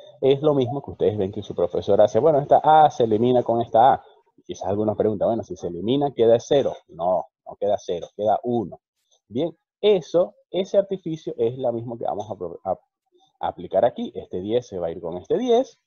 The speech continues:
Este x a la cinco se va a ir con este x a la cinco. Este y a la cinco se va con este y a la cinco. Este dos se va con este dos. Este x menos y se va con este x menos y.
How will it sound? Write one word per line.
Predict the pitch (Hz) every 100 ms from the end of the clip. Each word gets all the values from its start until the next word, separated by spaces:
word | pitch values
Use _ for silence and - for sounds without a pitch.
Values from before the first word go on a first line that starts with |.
| _ _ _ _
Este | - 107 - 90
x | 90 82
a | 92
la | 107
cinco | - 214 190
se | 113 104
va | 90
a |
ir | 87
con | 87 87
este | 90 87
x | - 90
a | 95
la | 131
cinco. | 262 233 208 175
Este | 131 127 135
y | 127
a | 123
la | 127
cinco | - 147 117
se | -
va | 92
con | 92 101
este | 110
y | 107 117
a |
la | 139
cinco. | 175 226 214 233 -
Este | 131 - 147
dos | 165 175 170
se | 117
va | 107
con | 107 110
este | 113 143
dos. | 180 196 - _ _ _ -
Este | 170 165 180
x | - 180 185 170
menos | 131 147 170 135
y | 143 -
se | _ 104
va | 95
con | - 98
este | 110 - 98
x | 101 117
menos | 117 127 160
y. | 175 175